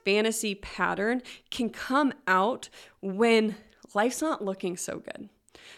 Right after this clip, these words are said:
So when there's a lot of bleak situations happening at the same time. I know that's true in my life. So normally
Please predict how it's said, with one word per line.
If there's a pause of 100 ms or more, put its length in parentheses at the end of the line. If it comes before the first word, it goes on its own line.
So
when
there's
a
lot
of
bleak
situations
happening
at
the
same
time. (300)
I
know
that's
true
in
my
life.
So
normally